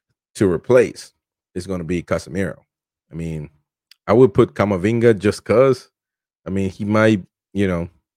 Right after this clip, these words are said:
he might do something, but Real Madrid does not,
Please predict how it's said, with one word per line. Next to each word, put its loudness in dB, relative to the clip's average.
he -10
might 0
do -6
something, 2
but -2
Real 0
Madrid 2
does -6
not, -2